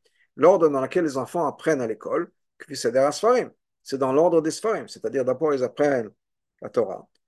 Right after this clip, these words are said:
ensuite ils passent au Nevim, ensuite ils passent au Ketuvim. Donc, te dire qu'un enfant a pris Mishlei avant Yeshayahu, c'est pas très logique. Le gam,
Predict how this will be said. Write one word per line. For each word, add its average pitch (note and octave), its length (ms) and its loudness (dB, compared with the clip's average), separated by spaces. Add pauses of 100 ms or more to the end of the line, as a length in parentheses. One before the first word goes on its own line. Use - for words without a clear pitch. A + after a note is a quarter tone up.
(120)
ensuite - 540 4
ils - 100 -14
passent D#3 520 4
au C#3 100 -10
Nevim, G#2 460 -10
ensuite - 280 -16
ils B2+ 80 -16
passent A#2+ 240 -8
au - 60 -12
Ketuvim. A3+ 400 0 (1160)
Donc, C#3 320 2 (1120)
te C3 60 -4
dire E3+ 260 4
qu'un C#3+ 160 0
enfant D3+ 840 2
a B2+ 140 -2
pris - 180 -6
Mishlei D#3 380 0
avant C#3+ 220 6
Yeshayahu, F#3 560 2 (340)
c'est - 160 -16
pas F#3 100 0
très - 140 -4
logique. B2+ 320 -6 (1400)
Le G#2+ 100 -10
gam, G#3+ 380 6